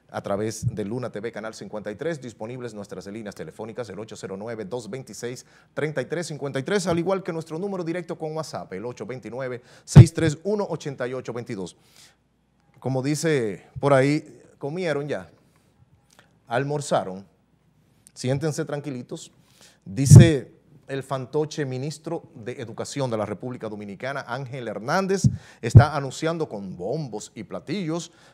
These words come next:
que el próximo año escolar, año dos mil veintitrés, dos mil veinticuatro, se inicia el veintiocho de agosto. O sea que las clases, de acuerdo al Ministerio de Educación, se iniciarán el veintiocho de agosto.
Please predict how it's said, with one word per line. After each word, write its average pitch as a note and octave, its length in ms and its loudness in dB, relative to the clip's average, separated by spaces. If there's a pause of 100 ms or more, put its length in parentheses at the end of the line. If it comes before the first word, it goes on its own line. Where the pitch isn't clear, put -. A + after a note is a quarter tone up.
que C#3+ 320 0
el C3 160 -6
próximo G3 480 -4
año E3+ 360 -4
escolar, A2+ 680 -4
año C3 260 -8
dos G#2 280 -12
mil C#3 300 -10
veintitrés, A#2+ 640 -10
dos G#2 160 -12
mil B2 140 -10
veinticuatro, E3 640 -2 (260)
se - 260 -2
inicia E3+ 560 4 (380)
el C3+ 160 -2
veintiocho C#3+ 720 -6
de A2 160 -4
agosto. F2+ 420 -10
O - 20 -10
sea B2 200 -2
que A#2 80 -6
las G#2+ 120 -4
clases, D3+ 460 -2 (200)
de E2 60 -16
acuerdo C3+ 460 -6
al F#2+ 160 -10
Ministerio G#2 500 -10
de G2+ 120 -8
Educación, F#3 600 -6 (400)
se - 200 -10
iniciarán A#2+ 500 -6
el A#2 160 -10
veintiocho A#2 640 -10
de G#2+ 80 -6
agosto. D#2+ 400 -14